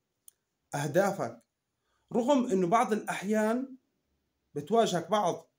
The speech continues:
العقبات والعراقيل اللي بتأخر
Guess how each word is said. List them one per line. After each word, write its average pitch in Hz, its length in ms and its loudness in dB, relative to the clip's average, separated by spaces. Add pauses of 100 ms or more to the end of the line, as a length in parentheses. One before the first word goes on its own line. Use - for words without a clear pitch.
العقبات 226 840 0 (340)
والعراقيل 220 1000 2 (100)
اللي 220 160 0
بتأخر 240 840 -4